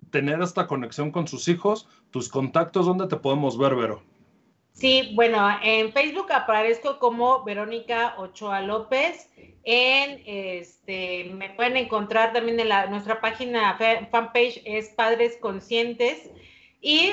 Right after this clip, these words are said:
Speaker 2: pues, mi teléfono celular es cincuenta y cinco veintinueve setenta y uno cuarenta noventa y nueve.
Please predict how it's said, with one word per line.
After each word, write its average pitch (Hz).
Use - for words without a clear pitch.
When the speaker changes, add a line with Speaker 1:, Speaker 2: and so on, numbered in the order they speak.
Speaker 2:
pues, 220
mi 269
teléfono 233
celular 226
es 247
cincuenta 226
y 226
cinco 285
veintinueve 226
setenta 185
y 185
uno 226
cuarenta 202
noventa 165
y 160
nueve. 254